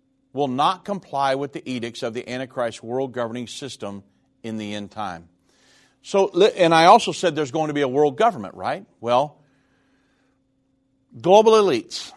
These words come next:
have been for years, I should, I should, actually decades, working assiduously to create a world governing body. And it's found, Revelation thirteen, one through two. And the goal of this,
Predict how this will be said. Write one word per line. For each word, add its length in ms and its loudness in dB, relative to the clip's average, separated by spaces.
have 340 -2
been 240 -2
for 420 0
years, 840 -4
I 140 -2
should, 300 -12
I 100 -2
should, 340 -16
actually 360 -8
decades, 680 -2
working 400 -4
assiduously 760 -6
to 160 -10
create 400 -2
a 40 2
world 360 0
governing 340 -2
body. 320 -4
And 160 -8
it's 100 -8
found, 360 0
Revelation 500 -2
thirteen, 480 -6
one 160 -6
through 160 -10
two. 380 -6
And 240 -4
the 80 0
goal 720 2
of 240 2
this, 520 -4